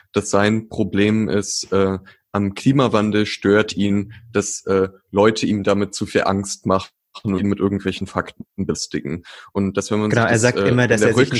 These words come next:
Speaker 1: Rückschau
Speaker 2: genug geworben fühlt.
Speaker 1: Genau. Und wenn man sich das in der Rückschau anguckt, beginnt fast logisch deshalb das Interview damit, dass er sie und ihre Familie framet als, äh, Hippies,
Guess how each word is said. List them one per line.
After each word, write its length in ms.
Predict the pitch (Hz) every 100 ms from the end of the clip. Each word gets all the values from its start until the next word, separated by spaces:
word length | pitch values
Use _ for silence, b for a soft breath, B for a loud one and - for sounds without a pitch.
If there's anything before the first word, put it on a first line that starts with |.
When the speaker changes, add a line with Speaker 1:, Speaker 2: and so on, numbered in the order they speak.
| -
Speaker 1:
Rückschau 100 | 104
Speaker 2:
genug 200 | 113 117
geworben 640 | 110 101 107 120 127 107
fühlt. 580 | 101 101 90 92 - - - B _ _ _ _
Speaker 1:
Genau. 460 | 92 117 101 80 B B -
Und 100 | 104
wenn 320 | 110 110 110
man 140 | 120
sich 120 | 107 -
das 160 | 110
in 100 | 104
der 120 | 104
Rückschau 460 | 107 139 - 120 107
anguckt, 720 | - 123 135 - 117 - - B B -
beginnt 540 | 104 117 131 123 - _
fast 420 | - 110 - -
logisch 640 | 107 139 139 101 104 -
deshalb 500 | - 127 - 104 110
das 140 | - -
Interview 420 | 127 147 120 95
damit, 380 | 92 95 113 - B B B
dass 180 | 104 -
er 240 | 117 120
sie 320 | 95 120 139
und 160 | 107 113
ihre 180 | 117 117
Familie 540 | - 107 113 123 120
framet 640 | 117 - 113 123 139 147 - b b b
als, 420 | 107 107 110 -
äh, 160 | 95 98
Hippies, 640 | 98 160 175 175 175 175